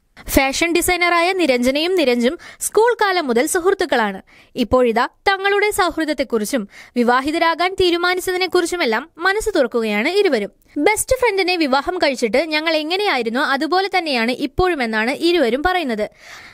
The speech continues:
അടിയൊക്കെ ഉണ്ടാക്കി കോമഡിയൊക്കെ പറഞ്ഞ് അങ്ങനെയൊക്കെ തന്നെയാണെന്ന് നിരഞ്ജ് പറഞ്ഞു. വീട് മാത്രമേ മാറിയിട്ടുള്ളൂ എന്നായിരുന്നു നിരഞ്ജനയുടെ മറുപടി. വീട് അടുത്തു തന്നെയാണ്, അതുകൊണ്ട് മാതാപിതാക്കളെ മിസ് ചെയ്യുന്നില്ലെന്നും താരപത്നി പറഞ്ഞു.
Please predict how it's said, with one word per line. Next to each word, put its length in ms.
അടിയൊക്കെ 520
ഉണ്ടാക്കി 480
കോമഡിയൊക്കെ 600
പറഞ്ഞ് 340
അങ്ങനെയൊക്കെ 540
തന്നെയാണെന്ന് 640
നിരഞ്ജ് 360
പറഞ്ഞു. 320
വീട് 380
മാത്രമേ 340
മാറിയിട്ടുള്ളൂ 640
എന്നായിരുന്നു 420
നിരഞ്ജനയുടെ 640
മറുപടി. 440
വീട് 500
അടുത്തു 260
തന്നെയാണ്, 500
അതുകൊണ്ട് 420
മാതാപിതാക്കളെ 840
മിസ് 240
ചെയ്യുന്നില്ലെന്നും 640
താരപത്നി 760
പറഞ്ഞു. 260